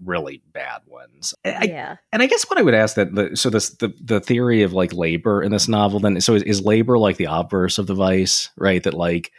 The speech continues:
Speaker 1: it, it, it, it, you know what I mean? Like, it, it, it's, uh, it, what is it? Is, is, is, 'cause there's, there is that claim, right, that all labor is respectable in, in here, right? Is that, is it, um,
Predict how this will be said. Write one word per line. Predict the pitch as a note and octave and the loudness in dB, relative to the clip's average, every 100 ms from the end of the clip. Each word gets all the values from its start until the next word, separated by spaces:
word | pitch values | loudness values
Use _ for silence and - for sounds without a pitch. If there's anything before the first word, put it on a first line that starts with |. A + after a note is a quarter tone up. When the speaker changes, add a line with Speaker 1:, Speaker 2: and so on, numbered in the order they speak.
| - _ | -20 _
Speaker 1:
it, | - F#2+ | -10 -6
it, | G#2 | -4
it, | - F#2+ - | -4 -6 -8
it, | D#2 G#2 - B2 | -8 -6 -4 0
you | B2 | 2
know | |
what | A#2+ G#2+ | 4 4
I | |
mean? | G#2+ G#2 | 4 4
Like, | G2 G2+ | 4 2
it, | G2 | 0
it, | G2 | 0
it's, | G2+ G2 G2+ | 0 -2 -2
uh, | - G2 F#2 | -2 0 0
it, | G#2 E2 G#2+ | 0 -2 0
what | A#2+ G#2+ | 2 4
is | E2 D#2+ | 2 0
it? | D2+ | -4
Is, | E2+ F#2 | -6 -4
is, | F2+ E2+ | -4 -6
is, | G2 F#2 | -10 -8
'cause | G2+ F#2 F#2+ | -6 -6 -4
there's, | G#2 F#2+ G2 | -2 -2 -2
there | G#2+ | 0
is | G2+ | 0
that | F#2 E2+ | -2 -4
claim, | F#2+ F2 | -4 -4
right, | E2 D#2+ | -4 -8
that | D#2+ | -8
all | D#2+ E2 | -6 -6
labor | E2 D#2 D2 | -6 -10 -16
is | D#2 | -16
respectable | - D#2 D2 _ - B1+ - - | -16 -14 -16 _ -20 -20 -20 -20
in, | _ _ | _ _
in | |
here, | _ C2+ | _ -20
right? | A1+ C#2+ D2+ | -20 -20 -18
Is | D#2+ | -14
that, | D#2 C#2+ - - - - | -14 -14 -20 -20 -20 -10
is | A2 F#2+ | -4 -2
it, | F2 - | -2 -2
um, | E2+ D#2 D#2 D2+ | -2 -2 -2 -6